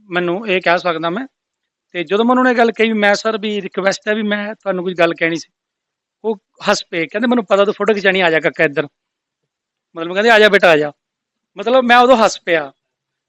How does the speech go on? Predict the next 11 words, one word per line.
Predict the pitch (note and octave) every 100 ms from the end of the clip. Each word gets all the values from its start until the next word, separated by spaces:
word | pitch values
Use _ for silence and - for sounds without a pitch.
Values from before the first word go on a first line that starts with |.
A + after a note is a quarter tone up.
| _
ਕਿ | G3+ G#3
ਮਤਲਬ | G3 F#3+ G3+
ਜਿਹੜੀ | F3+ G3+ A3
ਗੱਲ | G3+ F#3+
ਮੈਂ | F#3 F#3 F3+ F3 D#3
ਹਲੇ | F#3
ਕਹਿਣੀ | E3+ F3+ G3+ G#3+
ਆ, | F#3
ਉਹਨਾਂ | F3+ F#3
ਨੇ |
already | F#3 F3+ F3+